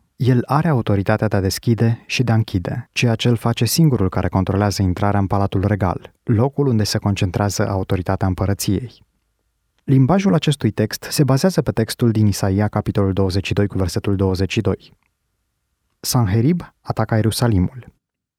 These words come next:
Conducătorii națiunii adunaseră arme, întăriseră zidurile cetății și asiguraseră provizii de arme pentru cetate.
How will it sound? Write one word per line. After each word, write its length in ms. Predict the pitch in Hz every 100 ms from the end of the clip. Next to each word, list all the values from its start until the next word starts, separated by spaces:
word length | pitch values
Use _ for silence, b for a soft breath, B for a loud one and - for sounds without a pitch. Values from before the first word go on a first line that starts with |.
| _ _
Conducătorii 520 | - 98 90 92 147
națiunii 540 | 143 104 - 127 127 -
adunaseră 560 | 131 117 175 165 156 151
arme, 400 | 117 98 92 - _
întăriseră 560 | - 117 101 98 - 104
zidurile 480 | 95 135 95 90 90
cetății 420 | - 107 110 117
și 120 | -
asiguraseră 640 | 120 120 117 165 175 165 151
provizii 400 | 127 113 123 120
de 100 | 117
arme 260 | 113 117
pentru 280 | 110 107 107
cetate. 540 | - 110 110 - -